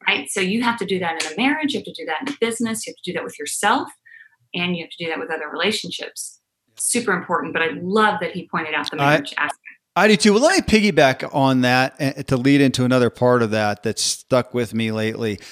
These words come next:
Speaker 2: Hey, folks, a quick pause to just say thank you for tuning in, for aspiring to as-, inspire your true performance, and for sharing this show with others.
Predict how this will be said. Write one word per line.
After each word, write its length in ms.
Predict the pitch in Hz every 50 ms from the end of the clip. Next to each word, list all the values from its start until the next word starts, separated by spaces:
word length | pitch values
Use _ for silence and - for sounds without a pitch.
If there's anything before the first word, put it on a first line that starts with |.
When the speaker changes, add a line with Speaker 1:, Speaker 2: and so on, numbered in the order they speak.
| - - _ _ _ _ -
Speaker 2:
Hey, 100 | 151 143
folks, 320 | - 151 143 143 139 -
a 60 | 151 135
quick 380 | - - - 208 208 - -
pause 400 | - - 139 139 135 127 123 120 -
to 140 | - 131
just 300 | 117 - - 156 143 -
say 300 | - - 139 135 127 127
thank 500 | - - _ _ - 135 131 127 117 -
you 160 | 110 98 90 -
for 160 | - 127 123
tuning 380 | - - 143 135 131 123 120
in, 180 | 117 107 95 95
for 280 | - - 123 120 120 117
aspiring 1000 | 107 - - - - 143 131 135 147 156 160 165 160 165 165 165 165 156 135 -
to 220 | - 139 131 123
as-, 220 | 120 - - - -
inspire 800 | - 160 185 170 - - - - 139 117 110 117 117 117 127 120 -
your 140 | - 127 131
true 200 | - - 135 131
performance, 640 | - 123 113 - 127 127 131 123 110 95 78 - - - - - - -
and 160 | 127 127 -
for 80 | - 131
sharing 500 | - - - - 156 160 165 156 143 127
this 120 | 117 113
show 520 | - - - 131 120 113 113 113 113 113 - -
with 360 | 135 117 123 123 123 117 - - -
others. 440 | 127 123 120 110 107 101 98 -